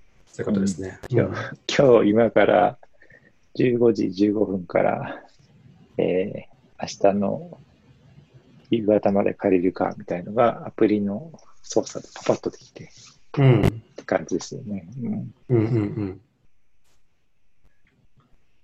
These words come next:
Speaker 1: めちゃくちゃ期待してます。これをグロースに。
Speaker 2: 期待してます。いいですね。なんかその流れでもう一個。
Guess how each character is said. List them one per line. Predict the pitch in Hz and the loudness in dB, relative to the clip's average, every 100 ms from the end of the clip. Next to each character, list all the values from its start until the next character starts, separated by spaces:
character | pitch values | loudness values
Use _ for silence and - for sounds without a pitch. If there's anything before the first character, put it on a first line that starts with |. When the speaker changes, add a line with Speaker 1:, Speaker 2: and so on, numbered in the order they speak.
| _ _ _ _ _ _ - | _ _ _ _ _ _ -6
Speaker 1:
め | 117 | -4
ち | 117 | -2
ゃ | |
く | - | -4
ち | - | -4
ゃ | 110 - - | -6 -8 -12
期 | - | -4
待 | 101 | -4
し | - | -4
て | 104 | -8
ま | 107 | -10
す。 | - _ _ _ - | -14 _ _ _ -14
こ | 98 | -10
れ | |
を | 90 | -8
グ | - | -6
ロ | 98 | -6
ー | |
ス | 95 92 | -6 -8
に。 | |
Speaker 2:
期 | 92 - | -8 -8
待 | - | -8
し | - | -8
て | - - | -10 -12
ま | - | -12
す。 | - - - - - 156 160 | -18 -20 -20 -20 -20 -16 -8
い | 120 | -4
い | 101 | -4
で | - | -6
す | - | -14
ね。 | - - - _ _ _ _ _ - _ _ - _ _ _ _ _ _ _ _ _ _ _ | -20 -20 -20 _ _ _ _ _ -20 _ _ -20 _ _ _ _ _ _ _ _ _ _ _
な | - | -8
ん | |
か | 107 - _ | -4 -4 _
そ | - - | -4 2
の | 113 117 139 - _ - _ - - 131 131 | 4 4 2 -6 _ -20 _ -20 -20 -12 0
流 | 117 104 | 4 6
れ | 104 | 6
で | 104 110 - - - | 4 2 -2 -10 -6
も | 113 | 0
う | 110 | 0
一 | - | -2
個。 | - - - 117 - | -10 -8 -8 -10 -18